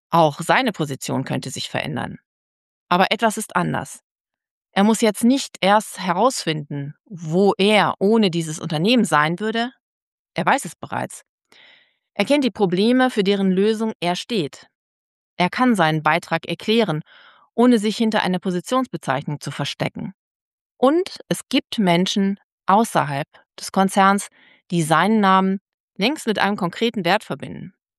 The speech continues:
Und genau dort beginnt berufliche Freiheit.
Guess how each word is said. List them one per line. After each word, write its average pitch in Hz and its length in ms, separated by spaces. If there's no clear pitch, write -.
Und 226 160
genau 233 260
dort 190 520
beginnt 202 420
berufliche 202 560
Freiheit. 156 720